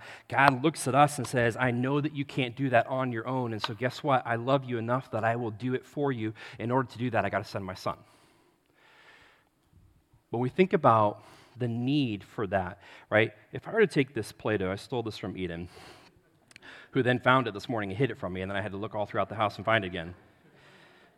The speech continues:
So in the beginning, there was God and there was man, and we were together.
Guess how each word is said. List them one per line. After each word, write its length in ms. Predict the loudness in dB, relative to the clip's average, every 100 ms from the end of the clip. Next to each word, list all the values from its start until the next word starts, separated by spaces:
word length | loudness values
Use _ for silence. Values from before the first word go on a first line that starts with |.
| _ _ _ _ _ _ _ -20 _ _ _ _ _
So 240 | 2 2 2 -2 -2
in 120 | -2
the 80 | -2
beginning, 460 | -4 -4 -6 -12 -20 _ -20 _ _ _ _ _
there 120 | -6 -6
was 120 | 0
God 260 | 2 2
and 100 | 0
there 60 | -6
was 120 | -8
man, 260 | -10 -12 -18 _ _ _ _ _ _ _ _ _ _ -14
and 100 | -6
we 60 | -6
were 60 |
together. 340 | -6 -6 -8